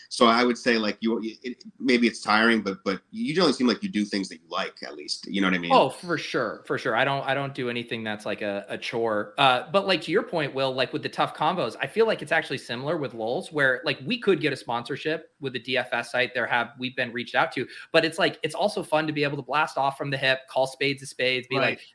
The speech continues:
Speaker 2: "This site had just put out a shitty product," or, "These guys are hiring, you know, uh, the wrong people." Like, you start to be like, "Well, now I can't say anything about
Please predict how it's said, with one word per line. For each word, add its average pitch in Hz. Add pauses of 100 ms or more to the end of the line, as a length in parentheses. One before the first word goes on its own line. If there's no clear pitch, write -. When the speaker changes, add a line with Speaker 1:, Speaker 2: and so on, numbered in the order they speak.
Speaker 2:
"This 151
site 147
had 151
just 135
put 143
out 139
a 127
shitty 147
product," 131
or, 120
"These 135
guys 143
are 131
hiring, 135 (200)
you 131
know, 120
uh, 120
the 123
wrong 139
people." 143
Like, 127 (240)
you 170
start 185
to 160
be 151
like, 143
"Well, 131
now 131
I 160
can't 151
say 151
anything 143
about 120